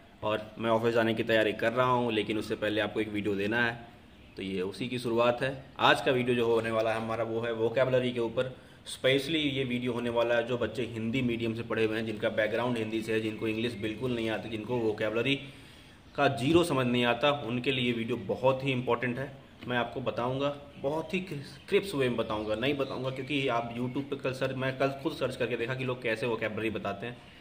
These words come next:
नहीं, मैं आपको ऐसी vocabulary बताऊंगा जिससे आपका score अच्छा हो सके, क्योंकि हमारा ultimate aim वही है, हमारा अपना score अच्छा करना है।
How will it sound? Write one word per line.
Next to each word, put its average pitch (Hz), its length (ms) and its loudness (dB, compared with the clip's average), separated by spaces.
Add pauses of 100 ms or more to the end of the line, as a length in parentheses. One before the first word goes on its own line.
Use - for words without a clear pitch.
(580)
नहीं, 107 200 -2 (500)
मैं 139 120 2
आपको 135 440 0
ऐसी 113 300 0
vocabulary 123 440 0
बताऊंगा 113 440 -2 (120)
जिससे 123 300 -2
आपका 127 380 0
score 127 340 -2
अच्छा 117 240 -6
हो 101 120 -6
सके, 98 240 -10 (500)
क्योंकि 123 180 -6
हमारा 120 300 0
ultimate 139 580 2
aim 123 200 0
वही 110 220 -2
है, 95 140 -10 (440)
हमारा 120 280 0
अपना 127 300 -2 (140)
score 127 300 -4
अच्छा 110 260 -6
करना 90 280 -12
है। - 100 -18